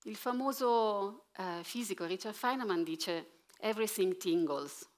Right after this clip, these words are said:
tutto freme, mm, che proprio indica questa idea. Senza voler tornare a una teoria atomista, forse veramente siamo tutti parte di uno stesso ambiente.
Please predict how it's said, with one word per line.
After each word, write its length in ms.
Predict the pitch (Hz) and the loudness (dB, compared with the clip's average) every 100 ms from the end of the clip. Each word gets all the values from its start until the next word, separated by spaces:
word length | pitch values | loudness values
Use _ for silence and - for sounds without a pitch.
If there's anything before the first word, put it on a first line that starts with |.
| - | -12
tutto 260 | 214 208 | -8 -6
freme, 600 | 180 170 135 143 147 - _ - - - _ _ - - | -4 -4 -4 -4 -6 -12 _ -20 -20 -20 _ _ -18 -12
mm, 360 | 220 220 110 - - | -8 -6 -8 -8 -10
che 140 | 269 | -6
proprio 300 | 285 339 226 | -2 -2 0
indica 360 | 226 226 220 220 | 0 0 0 -4
questa 320 | 220 - 208 | -4 -4 -2
idea. 480 | 190 147 143 139 143 - - _ | 0 2 2 0 -2 -12 -20 _
Senza 320 | - 285 277 | -6 -2 0
voler 260 | 208 190 180 | 0 0 0
tornare 400 | 185 165 175 170 | 0 2 2 2
a 60 | |
una 160 | 151 160 | 0 0
teoria 360 | 170 175 190 | -2 -2 -2
atomista, 800 | 180 180 170 147 - - 170 170 - - _ _ - | -4 -2 -4 -2 -6 -2 -2 -2 -8 -20 _ _ -10
forse 340 | - 349 - | -4 -2 0
veramente 520 | 185 175 202 220 214 | 2 2 2 0 -2
siamo 300 | 180 180 180 | -4 -2 -2
tutti 300 | 175 214 - | -2 -8 -10
parte 320 | 185 175 165 185 | -2 0 0 -2
di 100 | 170 | -2
uno 120 | 160 | -2
stesso 380 | 160 160 - 165 | -4 -8 -6 -2
ambiente. 720 | 165 151 143 147 - 139 | -2 0 -2 -4 -4 -6